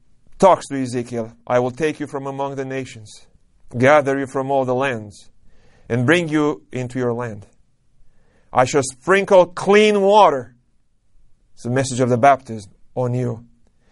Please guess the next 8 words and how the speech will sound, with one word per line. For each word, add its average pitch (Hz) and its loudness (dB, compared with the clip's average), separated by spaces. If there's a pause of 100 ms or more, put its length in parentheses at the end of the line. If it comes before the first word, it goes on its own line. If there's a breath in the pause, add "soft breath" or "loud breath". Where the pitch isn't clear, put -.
(280 soft breath)
And 147 4
you'll 180 8
be 180 4
cleansed 190 0
from 170 2
all 180 6
your 165 2
uncleanness. 151 -8